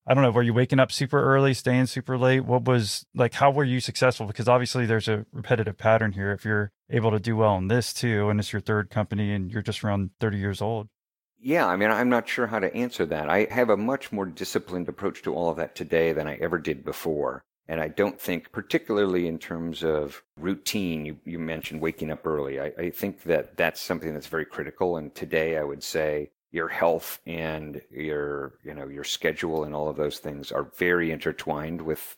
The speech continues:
Speaker 2: how successful you are. I don't think I was that smart back then. I've always worked very hard. Everything I do, have ever done, I'm doing it seven days a week, twenty-four hours a day. I don't really turn off.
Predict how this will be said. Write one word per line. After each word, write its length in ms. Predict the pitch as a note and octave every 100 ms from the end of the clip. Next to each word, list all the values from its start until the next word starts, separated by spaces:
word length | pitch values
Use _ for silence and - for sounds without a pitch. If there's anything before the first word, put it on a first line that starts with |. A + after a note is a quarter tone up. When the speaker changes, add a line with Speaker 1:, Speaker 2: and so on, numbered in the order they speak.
| -
Speaker 2:
how 220 | D#2+ D2+
successful 560 | - - F2 - F#2 E2+
you 180 | E2+
are. 300 | F2 F2+ B2 - _
I 140 | - A#2+
don't 280 | B2+ G2+ -
think 220 | A2 G#2+
I 80 | G2+
was 240 | G2 -
that 340 | F#2+ G2 -
smart 420 | - F#2+ A2+ - -
back 260 | C2+ -
then. 280 | C#2+ B1 - _ _ -
I've 180 | F2+ -
always 320 | F#2+ A2 G#2+
worked 540 | D2+ D2 F2 - - -
very 240 | G#2+ G#2
hard. 480 | G#2 G2+ A2 B2 - _ _ -
Everything 500 | G#2+ A2+ B2+ - A2
I 180 | G2+ F#2+
do, 600 | F#2 G2+ F#2+ F#2 F2 D2+ _ E2+
have 300 | F2 D#2+ F#2
ever 200 | F2+ E2
done, 360 | G2 F#2 D#2+ - _ -
I'm 300 | F#2 F2+ E2 -
doing 260 | G#2+ G2
it 180 | F2+ - -
seven 480 | - - F#2+ F2+
days 300 | F2 E2+ D#2+
a 60 | E2
week, 280 | E2 E2 -
twenty-four 420 | - D#2+ - D#2
hours 280 | D2+ C#2+ C#2+
a 40 |
day. 300 | E2 C#2+ C2
I 80 | D2
don't 200 | F2 -
really 240 | D#2+ E2 D2
turn 320 | - F#2+ D#2
off. 400 | D2+ C#2+ -